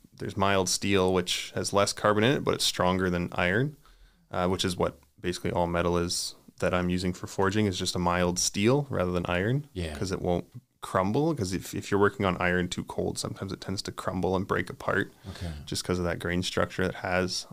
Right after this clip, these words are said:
Speaker 1: Um, but yeah, the, whatever types of high carbon steel you're looking at, there's specific ones for tools, knives,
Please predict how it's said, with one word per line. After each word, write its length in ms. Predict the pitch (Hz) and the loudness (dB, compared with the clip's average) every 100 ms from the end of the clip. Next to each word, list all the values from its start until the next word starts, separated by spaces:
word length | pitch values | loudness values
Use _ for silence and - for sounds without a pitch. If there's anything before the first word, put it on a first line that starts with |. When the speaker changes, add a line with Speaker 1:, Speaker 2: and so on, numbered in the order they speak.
| - | -12
Speaker 1:
Um, 580 | - 90 90 85 85 - - _ _ _ _ - | -2 2 4 2 0 -8 -14 _ _ _ _ 2
but 60 | 107 | 4
yeah, 120 | 92 | 6
the, 280 | 101 90 - - | 6 4 0 -6
whatever 260 | 110 110 104 | 2 6 6
types 260 | 95 95 90 | 4 2 0
of 80 | - - _ _ _ - | -8 -14 _ _ _ -8
high 180 | - 98 | -2 0
carbon 320 | - 104 104 | 2 2 4
steel 180 | 107 113 | 2 2
you're 80 | 117 | 2
looking 220 | 117 139 | 2 4
at, 240 | 139 - | 2 0
there's 260 | - 92 90 | 0 2 4
specific 460 | - - 98 95 92 | 2 0 0 0 0
ones 200 | 90 90 | 0 0
for 120 | - | -4
tools, 560 | - 127 120 113 - | 2 6 6 6 2
knives, 680 | - 98 98 95 92 - - | 0 2 4 4 2 0 -2